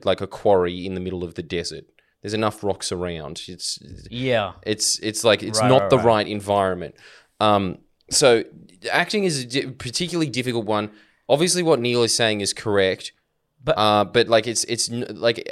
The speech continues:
Speaker 1: all the other arts, I think when I really look at it, they're a lot easier.
Speaker 2: What, even dancing?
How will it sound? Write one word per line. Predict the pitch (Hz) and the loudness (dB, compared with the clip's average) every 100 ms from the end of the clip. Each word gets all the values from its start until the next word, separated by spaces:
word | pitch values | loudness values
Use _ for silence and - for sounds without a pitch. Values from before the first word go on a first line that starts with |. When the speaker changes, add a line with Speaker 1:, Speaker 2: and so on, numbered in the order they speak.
| - | -8
Speaker 1:
all | 131 139 | -4 -4
the | 185 202 | -2 2
other | 151 135 | 2 4
arts, | 98 104 143 - | 2 2 0 -2
I | - | -4
think | 110 - 143 175 - - _ _ - | -4 -4 -4 -4 -10 -20 _ _ -10
when | 113 120 | -2 0
I | |
really | 110 110 131 117 | 0 0 -2 -2
look | 104 117 | -4 -2
at | 95 87 | -4 -4
it, | 85 _ _ - | -8 _ _ -6
they're | 107 | -2
a | |
lot | 117 190 - | -2 -4 -6
easier. | 110 131 113 92 71 98 _ _ _ _ _ | -8 -6 -8 -6 -6 -8 _ _ _ _ _
Speaker 2:
What, | - 113 | -10 -6
even | 117 120 110 | -6 -4 -2
dancing? | 110 113 117 - 90 90 | 0 -2 -2 -10 -14 -16